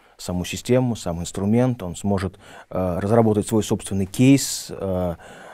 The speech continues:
э, выбрать некое предприятие, решить какие-то задачи, связанные в том числе и с доработкой системы. Вообще, вот уникальность, а, заключается еще в том,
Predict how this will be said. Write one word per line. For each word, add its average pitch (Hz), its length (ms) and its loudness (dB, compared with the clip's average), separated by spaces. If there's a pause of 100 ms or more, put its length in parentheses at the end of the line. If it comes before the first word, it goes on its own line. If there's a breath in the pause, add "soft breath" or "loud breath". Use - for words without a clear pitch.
(220 loud breath)
э, - 120 -10
выбрать 101 720 0
некое 113 260 4
предприятие, 104 1300 4
решить 104 300 -2
какие-то 110 380 0
задачи, 104 360 2
связанные 107 420 2
в - 60 -8
том 113 200 2
числе 104 280 -4
и 113 60 -2
с 95 60 -8
доработкой 104 560 2
системы. 107 500 0 (440 loud breath)
Вообще, 202 380 6
вот 175 200 4
уникальность, 160 880 4
а, 120 180 4
заключается 127 600 2
еще 131 200 0
в - 80 -10
том, 240 340 4